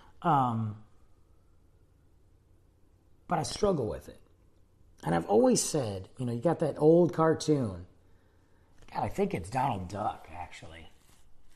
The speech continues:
It reminds me, it's an old Disney cartoon.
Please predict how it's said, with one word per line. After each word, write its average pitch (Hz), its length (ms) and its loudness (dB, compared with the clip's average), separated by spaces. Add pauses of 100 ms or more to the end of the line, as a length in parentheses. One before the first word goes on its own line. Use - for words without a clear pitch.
(1200)
It 110 120 -12 (100)
reminds 143 400 -2
me, 101 100 -10
it's 95 140 -10
an 180 60 0
old 233 260 2
Disney 117 320 0
cartoon. 80 520 -12